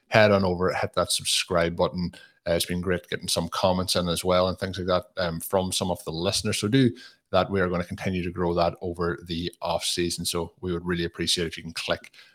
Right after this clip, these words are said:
that subscribe button over on YouTube. I will post the link to it in today's show description. As well, I like to mention on the show, you can get yourself that ten percent discount to RotoViz N F L Pass.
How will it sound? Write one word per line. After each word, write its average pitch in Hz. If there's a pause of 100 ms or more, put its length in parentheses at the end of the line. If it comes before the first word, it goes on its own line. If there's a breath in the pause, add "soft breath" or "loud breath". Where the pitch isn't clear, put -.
(140 loud breath)
that 85
subscribe 85
button 85
over 87
on 85
YouTube. 101
I 85
will 85
post -
the 85
link 87
to 87
it 87 (340 soft breath)
in 87
today's 85
show 85
description. 101 (440 loud breath)
As 107
well, 120
I 101
like 101
to 110
mention 101
on 95
the 92
show, 107
you 104
can 98
get 90
yourself 87
that 85
ten 90
percent -
discount 90
to -
RotoViz 85
N 90
F 87
L 101
Pass. 101